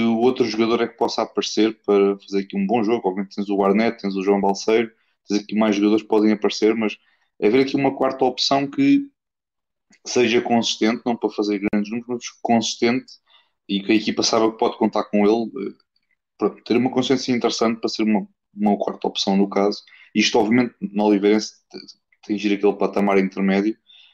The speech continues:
de, pronto, entre grandes e entre o resto. Ter ali, pelo menos ali três, quatro jogadores para pelo menos começar a, a, a tentar aproximar-se, se calhar, daquilo que, pronto, que se calhar que é aquilo que o, que o Oliveirense aspira.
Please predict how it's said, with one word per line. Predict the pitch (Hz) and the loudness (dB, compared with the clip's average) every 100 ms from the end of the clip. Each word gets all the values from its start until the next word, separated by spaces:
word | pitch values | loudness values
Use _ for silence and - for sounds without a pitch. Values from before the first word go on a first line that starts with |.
| _ | _
de, | - 92 98 104 - - - - | -6 0 4 2 0 -10 -14 -6
pronto, | 101 - _ - - | -6 -6 _ -20 -6
entre | - 98 98 95 | -2 -2 -4 -4
grandes | 90 101 104 98 | 2 2 2 0
e | 95 | 0
entre | 95 92 | -2 -2
o | 92 95 | -4 -4
resto. | 95 90 - _ - | -4 -8 -10 _ 0
Ter | |
ali, | 95 95 | 0 2
pelo | 95 | 2
menos | 98 98 98 | 4 4 4
ali | 98 101 98 _ _ _ | 4 2 0 _ _ _
três, | - 95 - | -2 0 0
quatro | - 92 - | -2 -2 -2
jogadores | 92 95 92 98 101 | -2 2 4 2 0
para | - 98 98 _ _ _ _ - | 0 0 0 _ _ _ _ -2
pelo | 127 | 2
menos | 127 131 131 | 2 2 0
começar | 131 123 - 120 | 0 2 2 0
a, | |
a, | 113 - 101 98 95 104 | 0 2 2 2 0 -8
a | |
tentar | - 104 104 107 | 0 0 2 2
aproximar-se, | 101 - 98 - 98 98 98 - _ _ _ | 0 0 -2 -2 0 0 -2 -14 _ _ _
se | - | -14
calhar, | - 95 92 | -8 -4 -4
daquilo | 90 92 92 | -6 -8 -10
que, | 92 92 90 87 - _ _ _ - | -6 -4 -4 -10 -18 _ _ _ -14
pronto, | - _ _ _ | -14 _ _ _
que | - | -16
se | - | -8
calhar | - | -8
que | - | -6
é | 92 | -8
aquilo | - 90 | -8 -8
que | 95 | -6
o, | 92 - | -6 -6
que | - | 0
o | |
Oliveirense | 98 196 190 190 - - 196 | 2 4 2 2 -2 -4 -4
aspira. | 196 - 196 - | -4 -2 -4 -4